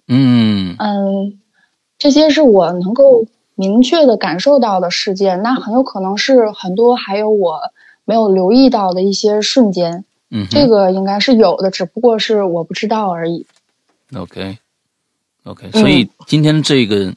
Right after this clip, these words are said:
Speaker 1: 你在面对生死边缘的这五次，都会在我们的故事当中出现吗？
Speaker 2: 啊，嗯，不是的。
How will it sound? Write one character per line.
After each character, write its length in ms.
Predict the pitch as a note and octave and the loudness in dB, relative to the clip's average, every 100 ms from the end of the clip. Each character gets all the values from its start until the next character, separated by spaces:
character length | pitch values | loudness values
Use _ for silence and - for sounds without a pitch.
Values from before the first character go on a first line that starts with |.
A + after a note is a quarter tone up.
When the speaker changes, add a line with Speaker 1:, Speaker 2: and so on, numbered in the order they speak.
| _ | _
Speaker 1:
你 160 | G#2 F#2+ | -8 -6
在 480 | A2 G#2+ G2+ F#2 - _ _ | -4 -4 -4 -8 -14 _ _
面 320 | C3 C#3+ A2+ G#2 | -2 0 0 0
对 200 | B2 G#2+ | -2 -2
生 280 | - B2 | -2 -2
死 160 | B2 - | -4 -8
边 240 | E2+ A2 | -6 -2
缘 220 | A2 F#2+ G#2 | -2 -2 -4
的 80 | |
这 260 | G2+ F#2+ F2+ _ _ | -4 -6 -8 _ _
五 260 | G#2 F#2 F2+ | -12 -10 -8
次， 420 | - - B2 F2+ _ _ _ _ - | -6 -2 -4 -4 _ _ _ _ -4
都 160 | C3+ C#3+ | -2 0
会 160 | C#3+ | -2
在 160 | A#2+ A2+ | 0 -2
我 80 | G2+ | -2
们 140 | F#2+ | -4
的 100 | G2+ | -4
故 160 | A#2 A2+ | -6 -4
事 100 | G#2+ | -4
当 160 | A2 | -2
中 140 | A#2 A#2 | -2 -4
出 180 | B2+ | -6
现 180 | A#2+ D#3 | -6 -2
吗？ 180 | B2+ A#2+ _ _ _ _ _ _ _ _ _ _ _ _ - | -2 -4 _ _ _ _ _ _ _ _ _ _ _ _ -10
Speaker 2:
啊， 380 | G#3 G3+ G3 - - | -6 -6 -6 -8 0
嗯， 360 | A#3 G#3+ G#3 G3 | 2 4 2 -2
不 120 | G3+ | -4
是 220 | - A#3 | 0 0
的。 220 | G#3 - | 0 -2